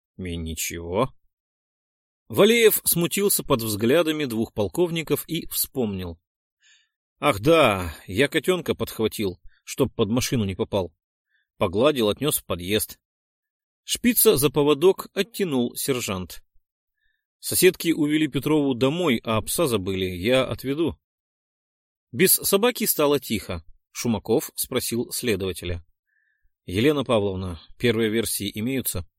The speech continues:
«Дождемся показаний Петрова.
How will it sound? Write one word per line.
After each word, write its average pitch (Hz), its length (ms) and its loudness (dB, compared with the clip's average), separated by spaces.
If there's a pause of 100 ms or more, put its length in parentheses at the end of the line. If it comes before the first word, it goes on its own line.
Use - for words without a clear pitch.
(1080)
«Дождемся 113 520 0
показаний 120 720 -2
Петрова. 98 560 -4